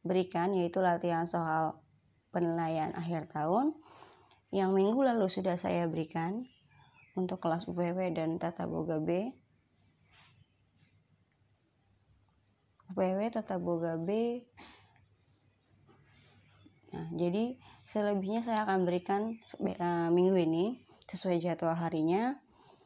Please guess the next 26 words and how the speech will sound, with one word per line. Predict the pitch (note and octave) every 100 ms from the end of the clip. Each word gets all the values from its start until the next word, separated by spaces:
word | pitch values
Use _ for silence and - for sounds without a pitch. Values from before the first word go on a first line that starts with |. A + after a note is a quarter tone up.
| - C#3
atau | F3+ G3+ G#3
lewat | G3 G#3+ F#3+ G#3 C3 - - - - -
grup | F3+ G#3+ A3 _ _ -
P | F3+
J | E3+ F3 E3+
kelas | F#3 F#3 -
ya. | F3
Nanti | F3+ F3 F3 F#3
kalau | E3+ E3+
memang | E3 E3 E3 E3 F3 -
harinya | - F3+ F3 F3
tidak | E3+ E3 F3 E3+ - - - - - _ _ _ _ _ _ _ _ -
ada, | F3+ F#3
susah, | G#3+ A#3 A#3 A3
hari |
Selasa | G#3+ G3 G#3+
libur, | G3+ F#3 G#3+ B3 - _ -
jadi | F#3+ F3+ G3+ G#3+ -
kita | - - G3+ G#3+ G#3+
akan | F#3 - F#3 F3+
menggunakan | F3 F3 F3 F#3+ F#3+ G3+ G3+ - -
pakai | - F3+ E3+
grup | F3 F3 -
WhatsApp | E3 - G#3 - - _
P | G3 F3
J | F3+ -